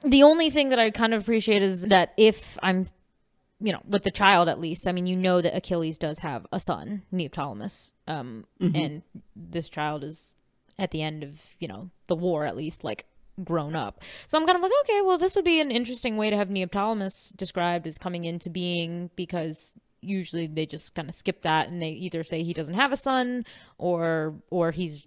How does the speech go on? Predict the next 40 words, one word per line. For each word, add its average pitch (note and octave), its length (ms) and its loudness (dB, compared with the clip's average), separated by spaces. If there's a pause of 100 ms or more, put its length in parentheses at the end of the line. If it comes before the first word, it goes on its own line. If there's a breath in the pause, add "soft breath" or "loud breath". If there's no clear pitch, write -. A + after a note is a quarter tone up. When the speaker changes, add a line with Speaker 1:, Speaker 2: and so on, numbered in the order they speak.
(120)
Speaker 1:
mentioned G3 560 0
but F3+ 120 2
never E3+ 420 -2
about D3+ 340 -2 (1120)
how E3 360 2
was D#3 300 -6
he, D#3 400 -10
like, D3 240 -8
<laughs> - 140 0
conceived. A3 600 4 (320 loud breath)
So, C4 380 8
you B3+ 140 6
know, A#3 120 6
that A#3+ 240 6
could, G#3 160 0
that A3+ 160 4
could A#3+ 160 -2
kind A#3 180 0
of A3 80 -4
save A3 300 4
it A3 120 0
just G#3+ 140 -6
'cause A3+ 120 -4
I'm A3 80 -2
like, A3 140 -6
"Okay, C#4 200 -4
well, B3 140 -2
that A#3 160 -2
does A#3+ 160 0
introduce G#3 600 -6 (200)
Neoptolemus F#3+ 580 -2
in F3 60 -6
a E3 40 -6
way E3 200 -2
where D#3+ 360 -2
a - 80 -4
lot, D#3+ 260 -2 (640)
they E3 160 -4
just D3+ 240 -10
don't." D#3+ 400 -4